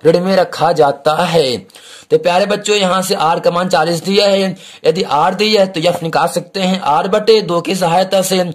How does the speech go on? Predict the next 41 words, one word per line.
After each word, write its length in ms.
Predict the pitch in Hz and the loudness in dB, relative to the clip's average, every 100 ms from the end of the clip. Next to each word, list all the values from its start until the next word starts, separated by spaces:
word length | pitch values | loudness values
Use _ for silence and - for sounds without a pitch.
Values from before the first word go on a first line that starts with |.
| - - - | -12 -20 -14
तो 80 | 127 | -6
आर 180 | 139 160 | -4 0
का 120 | 165 | 0
मान 240 | 160 160 160 | 0 -2 0
चालीस 400 | 165 165 196 147 | 0 2 0 0
बटे 320 | 160 156 156 | 0 4 2
दो 120 | 160 | 4
आपको 280 | 160 147 151 | 2 0 -2
मिल 160 | 151 147 | -2 0
गया 200 | 135 143 | 4 2
बीस, 320 | 135 160 190 - | 2 -2 -4 -6
but 220 | 110 165 | -4 -4
यहाँ 720 | 165 160 139 170 208 175 - - - - - | -2 -2 -2 -2 0 -4 -8 -16 -20 -20 -12
जो 100 | - | -4
दर्पण 320 | 131 120 120 151 | 0 2 2 0
अवतल 460 | 135 143 - 190 | 2 0 0 2
है, 240 | 185 151 - - | 4 4 2 -6
अवतल 340 | 120 143 147 139 | 0 2 2 2
दर्पण 380 | 131 139 185 202 | 2 0 0 0
के 160 | 196 | 0
लिए 200 | 185 165 | -2 2
प्यारे 300 | 160 147 131 127 | 4 2 2 2
बच्चों 420 | 127 - 131 120 - - | 0 -2 -6 -6 -8 -10
जो 100 | 113 | -8
फोकस 380 | 127 127 - 127 | -4 -4 -2 -6
दूरी 240 | 113 131 165 | -4 -4 0
होगा 360 | 175 151 123 113 - - | 2 4 4 0 -4 -4
वो 60 | 107 | -2
आपके 220 | 117 - | -2 -2
ऋण 120 | 135 | 0
में 100 | 160 | 2
रखा 300 | 185 175 - | 2 0 -2
जाता 340 | 185 196 190 202 | 0 0 0 0
है। 300 | 190 180 175 - _ - - - | 2 0 -2 -12 _ -20 -20 -2
वस्तु 280 | 127 160 156 | -2 -2 -6
की 100 | 170 | -4
दूरी 180 | 175 180 | -4 -4
कितना 260 | 170 180 | -6 -6
दिया 200 | 196 202 | -2 -2
प्यारे 240 | 196 190 185 | 0 0 0
बच्चों? 360 | 190 190 214 | -2 -2 -2